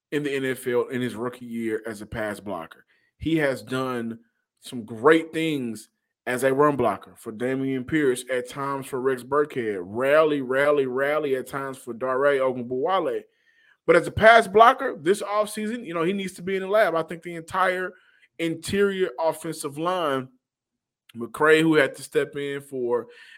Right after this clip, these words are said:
A J Cann due to injury, Quisenberry, uh, Kenyon Green, they make this game more difficult than it had to be for the Houston Texans because up front, Leonard Williams and Dexter, and, and Dexter Lawrence make their day long and somewhat of a living hell, honestly.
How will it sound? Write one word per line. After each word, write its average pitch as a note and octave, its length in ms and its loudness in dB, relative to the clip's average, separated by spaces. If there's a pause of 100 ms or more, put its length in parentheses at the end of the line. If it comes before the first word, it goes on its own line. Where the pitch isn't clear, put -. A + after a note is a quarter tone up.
A B2 100 -2
J B2 200 -2
Cann C3+ 340 -6
due B2 100 -2
to A#2+ 120 -4
injury, B2+ 380 -8
Quisenberry, C#3 800 0 (680)
uh, G#2+ 320 0
Kenyon D#3 520 0
Green, C3 420 -2 (420)
they F3+ 240 8
make A3 300 4
this F#3 180 -2
game E3 340 2
more D3+ 200 6
difficult C#3 480 -4
than B2 140 -8
it A#2+ 160 -6
had A#2+ 240 -4
to A2+ 80 -12
be A#2 200 -6
for A2+ 200 -10
the A2 80 -10
Houston A#2 340 -14
Texans B2 380 -10
because B2+ 420 -6
up D#3 140 -2
front, F3+ 360 -6 (360)
Leonard E3 280 -2
Williams F3+ 420 -4
and B2+ 120 -10
Dexter, E3 320 2 (160)
and, C3+ 260 -8
and C3 140 -4
Dexter D#3 460 0 (340)
Lawrence D#3 480 -2 (300)
make D3+ 420 2
their E3 220 4
day D3+ 400 4
long D3+ 600 -2
and D3+ 300 -4
somewhat F#3 340 -6
of D#3+ 140 0
a C#3 60 2
living D#3 360 -4
hell, D#3 280 -2
honestly. E3 440 -6